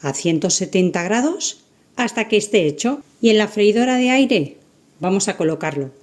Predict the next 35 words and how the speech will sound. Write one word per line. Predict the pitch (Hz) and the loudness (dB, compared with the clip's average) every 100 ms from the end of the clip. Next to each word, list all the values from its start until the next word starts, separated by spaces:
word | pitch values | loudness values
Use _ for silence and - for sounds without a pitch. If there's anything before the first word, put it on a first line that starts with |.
| - | -2
treinta | 160 160 165 180 | 0 2 0 2
minutos, | 190 240 285 320 302 | 6 6 6 2 0
cada | 196 151 139 | -2 -2 0
diez | 151 170 | -2 -2
minutos | 170 175 220 277 277 147 | 0 2 4 4 2 -2
le | 139 | -6
daremos | 127 131 147 151 | -4 -2 -2 0
la | |
vuelta. | 135 156 147 | 0 0 0
Ya | 139 | -2
sabéis, | 139 156 151 147 185 | -2 0 0 0 -6
el | 147 | -2
calor, | 147 156 160 | 2 2 0
por | - 147 | -6 -2
lo | |
menos | 147 180 190 | 0 0 0
en | 165 | 0
mi | 147 | 0
freidora | 151 139 165 170 | 2 2 2 0
de | 147 | 0
aire, | 143 143 143 | 2 2 0
está | - 156 | -2 -2
arriba, | 151 214 359 415 - - - - | 2 2 2 -2 -12 -20 -16 -8
así | 147 - 151 | -6 -6 0
que | 147 | 2
le | |
vamos | 143 160 185 | 2 0 -2
a | 170 | -2
ayudar | 151 185 - | -2 -2 -4
dándole | 165 160 151 143 | -4 0 4 4
la | 143 | 4
vuelta | 170 240 294 | 2 0 0
cada | 240 170 | 0 2
diez | 156 214 | 2 2
minutos. | 170 131 135 262 - | 2 -6 -2 -4 -4